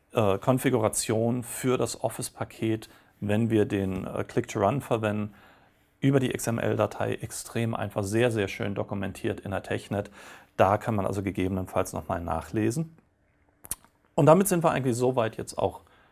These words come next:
durch mit dem Thema Office. Ich möchte mich bedanken, dass ihr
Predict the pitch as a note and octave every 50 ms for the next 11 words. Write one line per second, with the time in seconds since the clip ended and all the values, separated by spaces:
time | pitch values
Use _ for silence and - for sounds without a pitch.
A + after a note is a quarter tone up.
0 | _ _ - - A2 G2+ A2+ B2 C#3 - - C3+ G#2+ A#2 G#2+ F#2+ - - G2+ G2+
1 | F2+ E2+ D#2+ - - - - - - G3+ G#3 - - _ _ - - - - -
2 | - - - - _ - - D#3+ F#3 E3+ - F3+ E3 - - D#3+ - - C#3 C3
3 | B2 - - - B2+ B2+ - - - - A#2+ A#2 A2+ A2+ A2+ A2